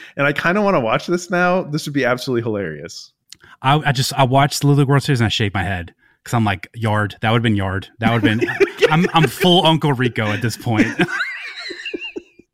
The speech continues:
Speaker 2: I am. I had an idea though. I, I thought, I think, you know, 'cause it's always like the, w-, one of the Japanese teams or whatever, and against one of the American teams, and it, it, sometimes back and forth, but it feels like they beat us.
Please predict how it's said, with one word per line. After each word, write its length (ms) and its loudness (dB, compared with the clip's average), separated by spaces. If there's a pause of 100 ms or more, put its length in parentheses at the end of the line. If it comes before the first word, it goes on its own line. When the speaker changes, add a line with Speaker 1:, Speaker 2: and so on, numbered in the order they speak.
(540)
Speaker 2:
I 140 2
am. 220 4 (240)
I 100 6
had 140 6
an 80 4
idea 260 4
though. 140 2
I, 320 2
I 80 0
thought, 440 0 (440)
I 160 4
think, 440 0
you 120 2
know, 60 4
'cause 180 -2
it's 120 -2
always 300 2
like 280 -2 (540)
the, 680 -2
w-, 220 -6
one 160 2
of 60 2
the 60 2
Japanese 580 0
teams 320 2
or 80 0
whatever, 560 0 (180)
and 220 0
against 400 -2
one 80 4
of 60 4
the 40 2
American 320 0
teams, 380 -2
and 340 -2 (120)
it, 140 -8
it, 300 -14
sometimes 260 2
back 160 0
and 60 -12
forth, 240 0
but 60 0
it 60 -2
feels 140 0
like 120 -2
they 100 0
beat 140 -2
us. 300 -4